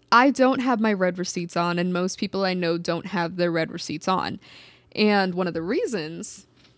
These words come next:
is because, like, sometimes we read messages and they don't really need a response, but there's that whole stigma of, like, "You left me on read," you know? So it's,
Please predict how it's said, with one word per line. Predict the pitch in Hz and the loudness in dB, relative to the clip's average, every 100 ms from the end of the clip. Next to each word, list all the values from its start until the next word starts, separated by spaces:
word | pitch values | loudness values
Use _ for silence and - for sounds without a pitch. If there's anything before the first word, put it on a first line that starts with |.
| _ _ _ - _ _ _ _ | _ _ _ -20 _ _ _ _
is | 220 220 | 0 2
because, | 247 277 254 | 0 2 2
like, | 247 233 | 4 2
sometimes | - 220 226 262 277 277 | 0 0 0 0 2 2
we | 233 226 | 0 -2
read | 208 208 | 0 -2
messages | 175 165 - 180 170 190 233 - | -2 -6 -6 -4 -2 -2 -6 -2
and | 190 190 | 0 2
they | 185 | 2
don't | 180 185 185 | 2 -2 0
really | 180 185 | 2 2
need | 175 165 170 | 0 0 -2
a | |
response, | 185 - - 160 160 311 - - _ _ _ _ _ _ - | -4 -6 -6 -4 -2 -4 -8 -18 _ _ _ _ _ _ 2
but | 208 190 - | 4 4 2
there's | 190 202 196 | 0 0 2
that | 190 190 | 0 0
whole | 185 | -4
stigma | - 190 180 170 | -4 -4 -2 -2
of, | 156 | -2
like, | 156 165 | -2 -4
"You | 180 | -2
left | 175 139 - | -2 -2 -4
me | 147 | -6
on | 131 135 | -4 -4
read," | 160 170 - - - - - | -2 -2 -2 -6 -10 -20 -6
you | 190 | -2
know? | 190 185 | 2 0
So | 180 185 170 | 0 0 0
it's, | 165 180 - - | 0 -4 -8 -20